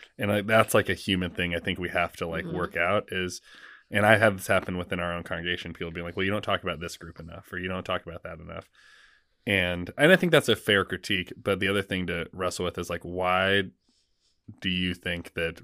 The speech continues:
Speaker 1: talking about someone else's inclusion has anything to do with your inclusion? Like, so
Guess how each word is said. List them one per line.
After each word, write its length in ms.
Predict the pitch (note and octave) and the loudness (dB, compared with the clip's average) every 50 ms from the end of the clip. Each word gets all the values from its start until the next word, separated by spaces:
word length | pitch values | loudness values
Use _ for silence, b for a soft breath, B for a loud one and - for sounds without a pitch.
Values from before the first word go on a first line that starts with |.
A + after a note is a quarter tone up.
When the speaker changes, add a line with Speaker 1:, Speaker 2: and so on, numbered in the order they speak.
| - - | -16 -8
Speaker 1:
talking 280 | - F#2+ F2+ E2+ - F2+ | -4 -2 -2 -2 -2 -4
about 200 | E2+ E2+ E2 - | -6 -6 -6 -6
someone 220 | - F2+ E2+ E2+ E2 | -6 -6 -6 -4 -4
else's 280 | E2 E2+ - E2+ E2 | -6 -6 -8 -10 -12
inclusion 480 | E2+ E2 - - E2 F2 F2 F2+ E2 D#2+ _ B B B B | -12 -12 -10 -10 -10 -10 -10 -10 -12 -14 _ B B B B
has 220 | - F#2 F#2 - - | -4 -4 -4 -6 -10
anything 340 | F#2 F#2 F2 E2+ - - D#2+ | -10 -8 -8 -8 -8 -10 -12
to 60 | D#2 | -12
do 140 | D#2 E2+ D#2 | -12 -14 -16
with 120 | - - - | -16 -16 -16
your 160 | E2+ D#2+ - | -16 -16 -16
inclusion? 580 | - - - - - - A2+ G#2+ G#1+ G#2 G#2+ - _ _ _ - | -16 -18 -18 -18 -18 -18 -16 -16 -14 -16 -16 -18 _ _ _ -12
Like, 320 | - F2+ F2 - - - _ _ - - | -8 -8 -8 -10 -12 -20 _ _ -20 -6
so 300 | - - G#2 F#2 F2 | -2 0 2 2 0